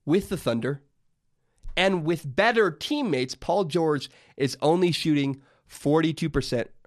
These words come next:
from field goal range. A-, and I, I'm of the belief, and I believe this, I play basketball, be-,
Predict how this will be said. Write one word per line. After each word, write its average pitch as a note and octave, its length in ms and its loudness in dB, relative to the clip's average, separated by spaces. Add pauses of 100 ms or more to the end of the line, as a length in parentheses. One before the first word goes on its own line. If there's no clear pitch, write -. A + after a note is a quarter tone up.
(200)
from C3 140 -2
field A#2 200 -2
goal G2+ 120 -6
range. B2+ 240 -14 (1400)
A-, - 40 -10
and A3+ 340 -2
I, E4 220 4
I'm D4 240 0
of G3+ 240 0
the G3 100 2
belief, E3+ 360 0
and E3+ 100 2
I D#3 60 2
believe D#3+ 300 -2
this, C#3 160 -2
I D3 60 0
play C#3 180 -2
basketball, C3+ 600 0 (1080)
be-, E3 120 2